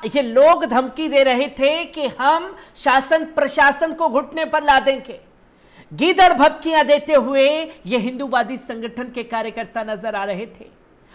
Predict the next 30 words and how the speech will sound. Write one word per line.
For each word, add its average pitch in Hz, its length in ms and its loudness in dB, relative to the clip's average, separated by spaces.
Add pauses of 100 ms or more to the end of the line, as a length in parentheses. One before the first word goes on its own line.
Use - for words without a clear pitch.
(120)
और 160 80 2
अब 220 220 0
तस्वीर 302 600 -2 (240)
आपके 269 360 4
सामने 262 480 0
है 285 300 0
कि 294 180 -4
घरों 226 420 2
में 320 140 -2
कैद 262 300 2
होकर 294 580 4 (220)
बालकनी 285 680 4
से 330 160 2
नारे 294 300 6
लगा 277 280 4
रहे 262 300 2
हैं, 277 540 0
जो 180 120 6
अपने 311 480 4
घर 269 220 4
की 320 200 -2
दहलीज 254 680 4 (180)
पुलिस 339 220 4
प्रशासन 294 720 4
की 349 160 -4
देखरेख 294 600 4
में 330 140 -2
नहीं 285 200 2
लांघ 262 320 2
सकते, 269 440 -4